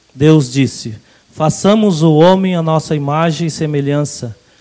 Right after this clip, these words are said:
que ele reine sobre os peixes do mar, sobre as aves do céu e sobre os animais domésticos, e sobre toda a terra, e sobre todos os répteis que se arrastam sobre a terra."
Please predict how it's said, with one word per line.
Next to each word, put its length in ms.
que 120
ele 180
reine 460
sobre 280
os 140
peixes 540
do 120
mar, 560
sobre 380
as 160
aves 800
do 140
céu 580
e 80
sobre 340
os 100
animais 480
domésticos, 960
e 80
sobre 340
toda 300
a 40
terra, 520
e 100
sobre 340
todos 420
os 160
répteis 880
que 100
se 160
arrastam 600
sobre 300
a 60
terra." 480